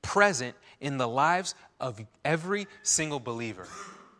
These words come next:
And it means that his benefits come to you. That Christ shares in all of his benefits with you and I, lowly sinners. That's what union with Christ means.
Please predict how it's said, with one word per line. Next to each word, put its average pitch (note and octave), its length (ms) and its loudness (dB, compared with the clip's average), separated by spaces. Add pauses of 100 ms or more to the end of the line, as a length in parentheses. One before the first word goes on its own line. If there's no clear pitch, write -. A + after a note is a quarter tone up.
(2250)
And B2+ 100 -8
it C3 40 -2
means F3 220 -2
that D3+ 100 0
his D3+ 180 -4
benefits F3 480 -6
come E3 280 -8
to - 140 -6
you. G2 160 -12 (1600)
That B2 120 -4
Christ F#3 420 2 (120)
shares G#3+ 720 4 (160)
in C3+ 160 -8 (100)
all A3 420 6
of G3 80 0
his F3 180 -4
benefits D#3+ 760 0 (800)
with A#2+ 160 -4
you D3 200 2
and C#3 80 4
I, G#2+ 140 6
lowly A#2 300 -2
sinners. F#2+ 540 -6 (920)
That's F3 200 0
what D#3+ 100 2
union G3 240 0
with F#3+ 100 0
Christ - 320 2
means. G#2+ 380 -6